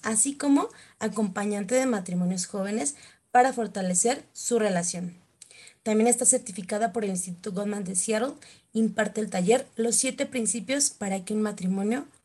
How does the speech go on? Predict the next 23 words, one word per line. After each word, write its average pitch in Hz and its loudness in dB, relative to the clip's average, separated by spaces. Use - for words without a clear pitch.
funcione. 185 -2
De 208 0
igual 208 4
manera, 247 4
imparte 202 -2
cursos 214 -6
a 202 -4
matrimonios 196 -4
para 185 -4
crecer 196 -4
en 202 -2
amistad, 240 2
comunicación, 233 0
cómo 247 2
puedan 202 0
dialogar 185 -2
los 196 -8
problemas 196 2
y 202 -4
darles 214 0
una 220 -2
mejor 190 -4
solución 214 -4